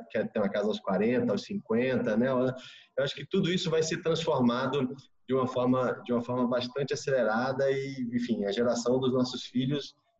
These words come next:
talvez vai ter uma, uma, uma, uma percepção completamente diferente da nossa,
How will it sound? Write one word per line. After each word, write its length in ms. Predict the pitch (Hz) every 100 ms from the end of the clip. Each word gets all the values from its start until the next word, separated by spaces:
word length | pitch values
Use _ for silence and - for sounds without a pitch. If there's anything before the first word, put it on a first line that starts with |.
| _
talvez 340 | 123 117 127
vai 140 | 135 143
ter 120 | 143
uma, 220 | 147 151 139
uma, 580 | 139 135 131 117 107 92
uma, 180 | 110
uma 180 | 101 113
percepção 500 | 131 - 143 - 156
completamente 720 | 170 170 180 196 185 170 170
diferente 360 | - 165 147 147
da 120 | 143
nossa, 320 | 120 101 -